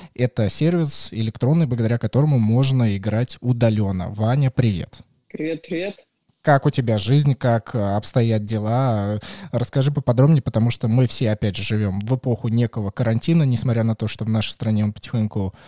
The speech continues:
Speaker 1: а, вроде как убирается, но и всё же.
Speaker 2: А, у меня всё хорошо,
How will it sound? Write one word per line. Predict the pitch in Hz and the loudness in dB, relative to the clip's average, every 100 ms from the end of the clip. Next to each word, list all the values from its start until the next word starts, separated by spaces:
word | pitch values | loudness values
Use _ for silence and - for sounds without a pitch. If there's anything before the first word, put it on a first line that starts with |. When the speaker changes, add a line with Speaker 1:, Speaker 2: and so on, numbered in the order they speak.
| - - - | -20 -16 -8
Speaker 1:
а, | 92 92 | -6 -6
вроде | 110 123 110 | -2 -2 -2
как | - - | -2 -2
убирается, | 117 139 190 196 - | 0 2 2 0 -2
но | 101 120 131 | 0 2 2
и | |
всё | - - - | 0 -6 -6
же. | - - - _ _ _ - | -8 -12 -16 _ _ _ -12
Speaker 2:
А, | 156 156 156 - | -8 -8 -10 -10
у | 185 | -6
меня | 214 320 | -6 -6
всё | - 254 | -8 -8
хорошо, | 240 226 - 196 220 247 240 | -6 -6 -6 -6 -4 -6 -8